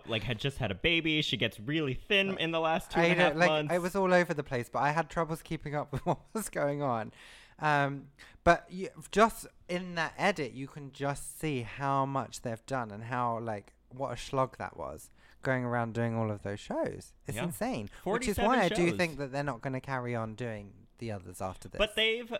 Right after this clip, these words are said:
Speaker 1: but they've only done, what, fifteen dates for this Spice World two thousand nineteen
Speaker 2: These women
Speaker 1: tour?
Speaker 2: are married. They are mothers.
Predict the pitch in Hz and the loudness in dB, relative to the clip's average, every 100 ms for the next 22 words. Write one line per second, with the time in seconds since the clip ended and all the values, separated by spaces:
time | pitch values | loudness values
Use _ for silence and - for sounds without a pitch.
0 | - 165 156 196 208 190 175 131 107 90 | -8 -8 -4 -4 -2 -6 -4 -4 -4 -6
1 | - - 120 - 127 120 110 117 - - | -8 -6 -6 -4 -4 -2 -2 -4 -10 -12
2 | 120 117 113 - 117 - _ - 123 117 | -6 -4 -4 -4 -8 -8 _ -6 -6 -4
3 | 123 117 123 113 190 220 214 208 254 233 | -8 -8 -4 0 0 0 -2 0 2 2
4 | 190 156 - _ _ - 160 156 160 - | 2 -2 -12 _ _ 2 6 6 2 -4
5 | _ _ _ _ _ _ - 147 151 170 | _ _ _ _ _ _ -12 0 2 4
6 | 175 175 180 - - 117 113 104 101 98 | 0 -4 -8 -16 -8 -6 -4 -4 -4 -8
7 | - _ _ _ _ 123 _ _ 139 139 | -18 _ _ _ _ -20 _ _ -14 -4
8 | 160 170 180 175 - - | -4 -2 -4 -6 -10 -16